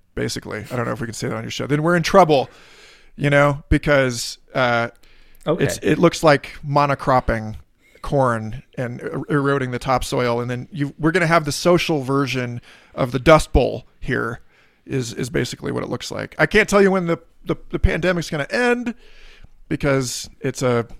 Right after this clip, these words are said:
Speaker 1: it's a virus we're stuck in a coevolutionary arms race with. Um,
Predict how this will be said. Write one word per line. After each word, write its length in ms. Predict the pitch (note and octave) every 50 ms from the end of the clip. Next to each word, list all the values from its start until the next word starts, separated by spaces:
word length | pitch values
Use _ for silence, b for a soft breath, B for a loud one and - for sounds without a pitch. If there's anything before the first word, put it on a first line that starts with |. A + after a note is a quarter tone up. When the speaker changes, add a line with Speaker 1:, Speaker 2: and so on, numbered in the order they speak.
| _ _ _ _ _ - -
Speaker 1:
it's 200 | C#3 - - -
a 60 | C#3
virus 520 | A#2 A2+ B2 B2 B2+ C3 C3 C3 - -
we're 120 | - A#2+ A#2+ -
stuck 520 | - - - - - - D#3 B2 B2 -
in 100 | D3+ B2+
a 100 | B2 B2
coevolutionary 840 | - _ - - D3 C3+ C3 B2+ B2 B2+ B2 B2 - C3 A#2 A#2 A#2
arms 280 | A2 A#2+ B2 B2+ C3+ A#2+
race 300 | A#2+ A#2 A#2 A2+ - -
with. 300 | - A2+ A2 A#2 - - b b b b b b b b b b -
Um, 460 | A#2 A#2 A2+ A2+ A2+ A2+ A#2 A#2 -